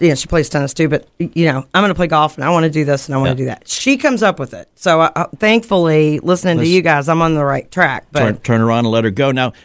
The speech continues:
Speaker 2: Jeff, you, you would say that the high school golf and, and the conversations we've had with Lance Ringler, I think he's going to, uh,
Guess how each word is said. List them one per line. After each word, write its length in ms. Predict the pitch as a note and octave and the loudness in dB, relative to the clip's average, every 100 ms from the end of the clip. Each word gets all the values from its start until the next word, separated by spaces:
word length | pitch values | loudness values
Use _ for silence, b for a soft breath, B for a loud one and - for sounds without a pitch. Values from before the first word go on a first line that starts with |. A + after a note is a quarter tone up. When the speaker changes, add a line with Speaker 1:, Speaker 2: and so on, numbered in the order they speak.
| b | b
Speaker 2:
Jeff, 200 | F3 D3+ | -4 -2
you, 160 | G3 F#3+ | -4 -2
you 180 | E3+ F#3 | 0 0
would 100 | D3 | 0
say 160 | E3 C#3 | 2 2
that 180 | C3 | 0
the 80 | - | -2
high 160 | - D#3+ | -2 -2
school 260 | - C#3+ B2 | -2 -4 -2
golf 380 | A2+ A2+ A2 | 0 0 0
and, 180 | B2 A2+ | 0 -2
and 280 | G2+ A2 A2 | 0 0 0
the 60 | G#2 | 0
conversations 680 | C#3+ B2+ A#2 C3+ A#2+ A#2 G#2+ | 0 0 0 -2 0 -2 -2
we've 160 | G2+ | -2
had 160 | A#2+ G#2+ | -2 -2
with 140 | G2+ | -2
Lance 260 | G#2 G#2 - | 0 0 0
Ringler, 300 | A2 A2+ F#2 | 2 2 2
I 80 | F#2+ | 0
think 220 | G#2+ F#2 | 0 0
he's 160 | G#2 | -2
going 200 | - G2+ G2 | 0 0 2
to, 180 | F#2 | 2
uh, 140 | F#2 | 0